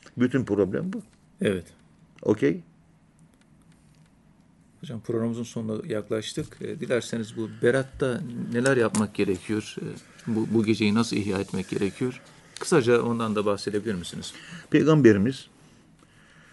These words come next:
Speaker 1: en çok Ramazan dışında en çok oruç tuttuğu ay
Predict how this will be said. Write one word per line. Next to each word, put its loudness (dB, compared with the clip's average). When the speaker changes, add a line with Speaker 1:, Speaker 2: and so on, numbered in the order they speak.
Speaker 1:
en 6
çok 0
Ramazan 4
dışında -6
en 0
çok -2
oruç 2
tuttuğu 0
ay 4